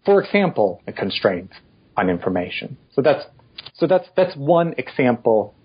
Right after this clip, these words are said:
of the kind of constraint that I refer to in the book as epistemically paternalistic. So the external part of it is motivated exactly by this tendency for overconfidence, it being so hard to avoid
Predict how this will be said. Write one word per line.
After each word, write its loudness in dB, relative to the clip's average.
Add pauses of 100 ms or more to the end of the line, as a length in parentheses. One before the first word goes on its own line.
(140)
of 0 (220)
the 0
kind 0
of -2
constraint -2 (200)
that 2
I 2 (200)
refer 0
to -2
in -2
the -2
book -2
as -4 (400)
epistemically 0 (200)
paternalistic. 0
So 2
the -2 (260)
external 2
part 0
of 0
it 0
is -2
motivated 2
exactly -2
by -6 (240)
this 0
tendency -2
for -2
overconfidence, -2 (340)
it -2
being 2
so 0
hard 0
to -2 (280)
avoid 0